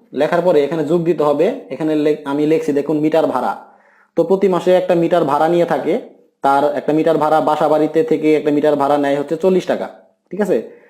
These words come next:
তো চল্লিশ টাকা মিটার ভাড়া, আর এখানে হচ্ছে লেখছি হচ্ছে ডিমান্ড চার্জ। একটা ডিমান্ডের একটা, একটা ডিমান্ড চার্জ নেয়, এটা ডিমান্ড চার্জ হচ্ছে দশ থা-, দশ টাকা নিয়ে থাকে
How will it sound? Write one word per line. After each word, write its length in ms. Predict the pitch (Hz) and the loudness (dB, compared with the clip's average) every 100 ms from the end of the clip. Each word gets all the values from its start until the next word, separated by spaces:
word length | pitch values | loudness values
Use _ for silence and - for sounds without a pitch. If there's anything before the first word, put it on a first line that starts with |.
| _ | _
তো 80 | - | -4
চল্লিশ 280 | 151 180 190 | 0 2 2
টাকা 160 | 185 175 | 2 2
মিটার 280 | 170 170 | 2 2
ভাড়া, 460 | 170 165 180 269 - - _ _ | 2 2 0 -2 -12 -20 _ _
আর 140 | 131 | 0
এখানে 260 | 139 175 170 | 0 0 0
হচ্ছে 260 | 165 165 175 - | 0 0 -2 -2
লেখছি 320 | 147 147 - 160 | -2 0 2 0
হচ্ছে 200 | 160 165 | 2 0
ডিমান্ড 360 | 170 165 160 | 2 2 0
চার্জ। 240 | 160 110 - - _ _ | 0 -2 -4 -16 _ _
একটা 180 | 127 147 | -4 0
ডিমান্ডের 420 | 151 160 160 160 | 0 0 0 0
একটা, 140 | 160 | 0
একটা 240 | 170 139 139 | -2 -2 -4
ডিমান্ড 360 | 139 156 156 | -2 0 0
চার্জ 220 | 156 147 143 | 0 0 0
নেয়, 220 | 156 160 254 - - _ _ - | 0 0 -2 -8 -20 _ _ -4
এটা 100 | 143 | 0
ডিমান্ড 320 | 160 170 160 | 0 0 0
চার্জ 160 | 160 160 | 0 0
হচ্ছে 180 | 160 170 | 0 0
দশ 200 | 143 160 160 | 0 -2 -2
থা-, 220 | 151 147 | -4 -2
দশ 180 | 139 160 | -2 0
টাকা 160 | 170 160 | 0 0
নিয়ে 140 | 160 | 0
থাকে 300 | 156 131 160 | 0 -2 -2